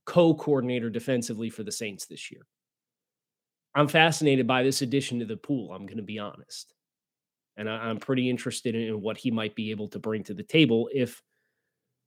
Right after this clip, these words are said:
Sean Payton does take a job and ends up hauling Vic Fangio and, and Sean Desai, for whatever reason, they, they, they don't go in a different direction. This, this is a strong name to add to the pool.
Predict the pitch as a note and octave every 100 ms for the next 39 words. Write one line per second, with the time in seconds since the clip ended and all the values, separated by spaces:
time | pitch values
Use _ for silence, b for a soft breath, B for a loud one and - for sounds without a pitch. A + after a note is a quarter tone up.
0 | _ _ _ - - B2 A#2+ B2+ A#2 A#2
1 | A#2 - A#2 A#2 A#2+ A2+ A2 A2 A2 G#2+
2 | A2 - - A2 A#2 A#2 A2 A2 - A2
3 | A2 G2 G#2+ G#2+ G#2+ G#2+ G2+ F#2 G2+ G2
4 | F#2+ F#2 _ _ _ _ _ _ _ _
5 | _ _ _ - - B2 A#2+ A#2 - A#2
6 | A#2 A#2 A#2 A#2 A2+ A2 A#2+ A#2 A2+ A2+
7 | A2 G2+ A2 G#2+ F#2+ _ _ _ _ _
8 | _ _ _ _ _ _ _ A#2+ A2+ B2
9 | B2+ B2 A#2 A2 A#2 A2+ G#2 A#2+ B2 -
10 | A2 B2 C#3 C#3 C#3 E3 E3 - D#3 D3+
11 | C3+ C3 C3 B2+ B2 A2 G#2+ G#2 G2+ F#2
12 | - -